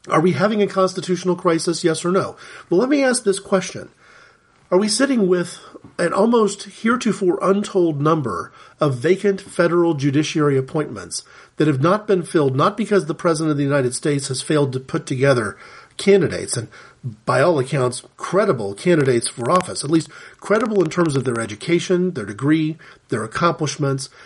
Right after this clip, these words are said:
They may not be credible in the eyes of some politically conservative people from the perspective of their political party or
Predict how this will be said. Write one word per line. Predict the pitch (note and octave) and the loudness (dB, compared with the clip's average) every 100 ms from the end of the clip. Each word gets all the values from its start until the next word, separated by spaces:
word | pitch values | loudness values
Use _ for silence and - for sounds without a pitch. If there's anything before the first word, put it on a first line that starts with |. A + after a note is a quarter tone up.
| - - | -8 0
They | C#3 | 2
may | G#3+ | 2
not | B3+ F#3 | 2 2
be | F#3 | 0
credible | F3+ G3 F#3 F3 D#3+ | 0 0 2 2 2
in | |
the | D3+ D3+ | 2 4
eyes | D3 C3+ | 2 2
of | B2+ | -2
some | - - F3 D3+ C3+ | -2 2 2 2 -2
politically | D3+ D3+ E3 E3 C#3+ | 0 0 0 0 -4
conservative | C#3 C3 D3+ B2+ A#2 - | -4 0 0 0 -6 -6
people | F#3+ F3+ G#2 G2 - - - - | -4 -4 -6 -12 -14 -20 -20 -2
from | F3+ F3+ | 0 2
the | D#3 | 0
perspective | C#3 - D3+ F3 E3+ F3 C#3+ | -2 -4 0 0 2 2 2
of | C3+ C3 - - - | 0 -4 -16 -20 -4
their | C3+ D3+ | 0 0
political | D3+ D3 C3+ C3 | 2 0 0 -4
party | - D#3 C#3 C3 C3 - _ - | -2 0 2 0 -4 -12 _ -8
or | C3+ C3 A#2+ B2 | 2 2 4 0